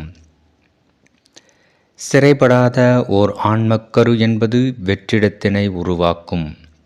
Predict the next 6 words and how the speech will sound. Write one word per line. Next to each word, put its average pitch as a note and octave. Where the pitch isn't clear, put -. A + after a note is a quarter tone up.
தன்மை F#2+
கொண்டது. G#2+
சிறிய D3
துகள்கள் A2+
எனும் G2
பிளவுற்ற G#2+